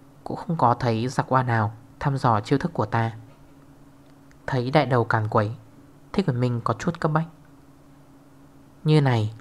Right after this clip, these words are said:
làm sao mà giống nhau? Kỳ Lân Trấn đều là chút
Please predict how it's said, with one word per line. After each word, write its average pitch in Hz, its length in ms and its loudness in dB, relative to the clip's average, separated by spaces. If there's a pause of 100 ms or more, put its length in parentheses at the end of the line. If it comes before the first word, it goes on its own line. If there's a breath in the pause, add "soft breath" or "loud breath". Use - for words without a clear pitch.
làm 120 220 4
sao 135 320 -2
mà 117 220 0
giống 113 200 0
nhau? 123 260 0 (880)
Kỳ 131 140 4
Lân 151 180 4
Trấn 120 340 -2 (160)
đều 123 200 0
là 110 240 0
chút - 140 -14